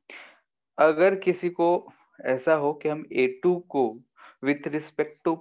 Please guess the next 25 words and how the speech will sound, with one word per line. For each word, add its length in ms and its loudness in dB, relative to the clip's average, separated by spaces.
plank 420 0
ना 400 0
लेकर 580 -4
अगर 240 -2
with 220 -6
respect 420 -10
to 140 -6
ground 480 0
लेते 400 -2
तो 160 -10
क्या 400 0
फर्क 300 -6
पड़ 120 -4
जाता, 400 -16
तो 80 2
कोई 200 0
ज्यादा 340 4
फर्क 300 -4
नहीं 140 -6
पड़ता। 340 -4
देखो 260 -4
यहाँ 200 -6
पे 160 -4
ध्यान 340 -8
से 260 -20